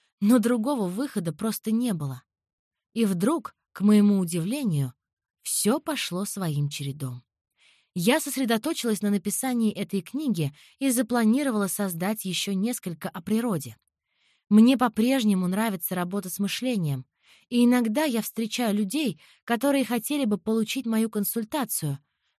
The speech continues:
но я больше не фокусируюсь на этом. Время от времени я устраиваю сессии, если кто-то просит об этом, но это больше не моя работа. Все встало на свои места.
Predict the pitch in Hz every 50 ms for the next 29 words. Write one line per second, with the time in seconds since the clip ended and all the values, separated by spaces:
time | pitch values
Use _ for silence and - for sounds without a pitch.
0 | - - 240 247 247 220 247 269 247 196 208 196 190 - - 214 214 208 - 214
1 | 208 - 208 - - - 247 226 196 170 147 - 156 147 143 139 135 - 127 131
2 | - _ _ _ _ _ _ _ _ _ _ _ _ _ _ _ - 190 214 269
3 | 359 392 349 320 277 240 226 - 185 214 277 311 277 233 214 202 185 180 233 240
4 | 240 214 - - - 220 233 233 226 208 196 202 180 - - - 269 247 208 -
5 | - - 143 131 127 135 _ _ _ _ _ _ _ _ - 208 233 262 254 -
6 | 233 233 - - 233 220 226 196 - 262 294 240 - - 160 - 151 147 147 143
7 | 143 - 131 131 - _ _ _ _ _ _ _ - 233 226 233 226 226 226 240
8 | 254 240 - 202 180 180 196 180 170 - - 185 196 202 214 208 208 196 180 190
9 | 190 190 196 190 180 180 202 190 165 - 135 123 _ _ _ _ _ _ _ _
10 | _ _ _ _ _ - - - - 220 220 233 220 - - - - 196 190 196
11 | 190 185 170 165 - 170 165 170 170 170 165 156 - - - 208 175 147